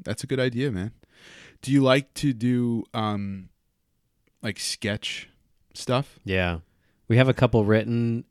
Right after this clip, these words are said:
Speaker 2: um, and, and, um, filmed and edited, just not released yet. We're waiting for, like, maybe, like, five or six to have. I think we have, like, three or four.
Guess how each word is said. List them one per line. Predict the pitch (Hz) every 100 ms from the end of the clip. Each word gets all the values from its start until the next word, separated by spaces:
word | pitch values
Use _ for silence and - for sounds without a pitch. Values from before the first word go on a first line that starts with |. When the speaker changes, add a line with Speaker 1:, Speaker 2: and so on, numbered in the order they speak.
| -
Speaker 2:
um, | 95 92 90
and, | - 110 107 101 -
and, | 101 101 98
um, | 92 90 87 87 87 87 _ _ _ _ _ _ _ _
filmed | - 131 117 104 104 - _ _ _ _ _
and | 117 117
edited, | 113 107 98 98 98 - _ _ _ _
just | - 104
not | 104 101 104
released | 101 98 92
yet. | 104 95
We're | 98
waiting | 95 95 95
for, | - 92 90
like, | 87 85 - - _ _ _ _ _ _ _ _ _ _ _ _ _ _ _ _ _ _
maybe, | 139 110
like, | 101 92
five | 101 101
or | 101
six | - 107 107
to | -
have. | 113 117 110
I |
think | 104 95
we |
have, | 95
like, | 92 87
three | - 95
or | 90
four. | - 90 90 98